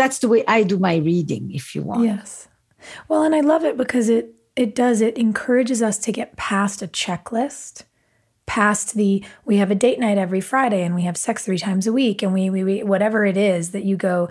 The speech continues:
Speaker 2: "There it is, we're doing it." And it's like, right, but how do you feel?
Speaker 1: Right. So I'm go-, I don't spend much time with the doing. I spend time with the experience of the doing.
Speaker 2: Exactly.
Speaker 1: So you travel. How was the trip?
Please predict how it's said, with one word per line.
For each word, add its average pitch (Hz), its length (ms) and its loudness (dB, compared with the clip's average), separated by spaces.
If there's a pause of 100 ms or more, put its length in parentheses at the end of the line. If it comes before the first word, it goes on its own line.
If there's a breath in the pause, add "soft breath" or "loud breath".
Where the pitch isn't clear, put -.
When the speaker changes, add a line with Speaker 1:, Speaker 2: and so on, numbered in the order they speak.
(300 loud breath)
Speaker 2:
"There 208 240 2
it 285 80 2
is, 320 240 2
we're 233 100 2
doing 302 360 2
it." 220 240 0 (720)
And 220 140 2
it's 214 140 -4
like, 226 160 -2
right, 311 320 0
but 254 80 2
how 262 180 0
do 262 60 0
you 226 160 0
feel? 269 1080 0
Speaker 1:
Right. 180 160 0
So 247 140 0
I'm 294 180 2
go-, 277 320 2
I 277 100 2
don't 294 400 0
spend - 380 0
much 240 200 2
time 240 260 2
with 220 160 2
the 196 80 2
doing. 262 580 0
I 220 80 0
spend 220 380 -4
time 226 240 0
with 196 120 -2
the 190 140 0
experience 190 720 -2
of 147 140 -6
the 156 80 -6
doing. 143 360 -8
Speaker 2:
Exactly. 220 920 -2
Speaker 1:
So 277 80 4
you 285 140 4
travel. 247 560 0 (300)
How 302 200 0
was 302 240 2
the 285 120 0
trip? 403 400 -6